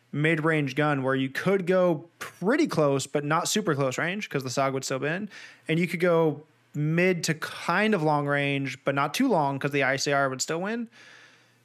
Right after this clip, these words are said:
And now, like you're saying, like, you have these guns where if you just build them right, 'cause the amount of attachments you can have, it's like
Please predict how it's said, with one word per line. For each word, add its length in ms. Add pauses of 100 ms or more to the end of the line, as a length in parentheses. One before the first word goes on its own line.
And 140
now, 260
like 280
you're 60
saying, 300
like, 200
you 80
have 180
these 180
guns 320
where 120
if 100
you 80
just 220
build 180
them 140
right, 200
'cause 120
the 100
amount 200
of 40
attachments 500
you 60
can 140
have, 340 (560)
it's 200
like 440